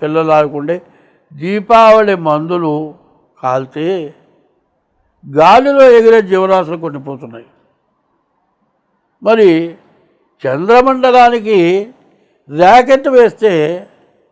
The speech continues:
వర్షాలు విపరీతంగా పెరుగుతున్నాయి. అందరం చూస్తూనే ఉన్నాం. ఇట్లాంటి యుద్ధాల వల్ల రకరకాల సమస్యలు పెరుగుతూ ఉన్నాయి. ఇప్పటికీ ఉన్నటువంటి పరిస్థితి ఏమిటా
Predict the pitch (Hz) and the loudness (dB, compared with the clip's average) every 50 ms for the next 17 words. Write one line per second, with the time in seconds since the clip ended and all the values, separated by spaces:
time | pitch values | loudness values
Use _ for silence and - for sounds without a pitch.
0 | _ _ _ _ _ _ _ _ _ _ _ - 143 156 170 175 180 156 - 220 | _ _ _ _ _ _ _ _ _ _ _ -4 0 2 2 2 0 -2 -2 0
1 | 247 269 262 240 208 170 175 165 160 156 175 165 170 160 143 127 127 123 113 _ | 2 2 2 2 0 -2 -4 -8 -8 -10 -10 -10 -10 -10 -10 -12 -14 -14 -18 _
2 | 127 120 120 117 127 _ _ _ _ _ _ _ _ _ _ _ _ _ _ _ | -20 -20 -20 -20 -20 _ _ _ _ _ _ _ _ _ _ _ _ _ _ _
3 | _ _ _ _ _ _ _ _ - - 165 180 220 254 269 269 262 269 247 208 | _ _ _ _ _ _ _ _ -6 -4 -4 -2 2 0 0 0 0 -6 -8 -8
4 | - - 190 180 185 175 170 165 156 139 127 127 131 _ _ _ _ _ _ _ | -8 -8 -10 -8 -6 -6 -6 -6 -6 -8 -8 -8 -14 _ _ _ _ _ _ _
5 | _ _ _ _ _ _ _ - 139 139 131 - 156 147 147 147 151 139 135 135 | _ _ _ _ _ _ _ -14 -14 -14 -6 -2 -2 -2 -2 -2 -6 -10 -10 -10
6 | 131 135 156 165 170 170 156 151 151 151 151 156 147 127 117 123 - _ _ _ | -6 -4 -2 -2 0 0 -2 -2 -2 0 0 0 0 0 -2 -6 -18 _ _ _
7 | _ _ _ _ _ _ _ _ _ _ _ _ - 165 160 165 175 180 175 180 | _ _ _ _ _ _ _ _ _ _ _ _ -4 -2 0 0 0 0 0 0
8 | 196 196 202 202 202 160 147 160 160 175 165 - - 185 180 160 143 151 156 160 | 0 2 2 2 2 0 -4 -8 -8 -8 -10 -8 -8 -10 -10 -8 -10 -10 -8 -8
9 | 170 160 - 156 151 147 143 139 123 113 110 _ _ _ _ _ _ _ _ _ | -8 -8 -10 -12 -12 -12 -12 -12 -12 -14 -14 _ _ _ _ _ _ _ _ _
10 | _ _ _ _ _ _ _ _ _ _ _ _ - 147 151 156 214 214 233 226 | _ _ _ _ _ _ _ _ _ _ _ _ -12 -12 -8 -4 -4 -4 -2 0
11 | 233 226 208 190 208 233 254 240 226 233 254 269 247 185 - 156 160 170 165 160 | -2 -2 -2 -2 -4 -4 -4 -2 0 -2 -2 -2 -4 -4 -4 -6 -6 -6 -8 -10
12 | - 185 185 180 170 170 160 170 | -10 -8 -6 -6 -6 -6 -6 -4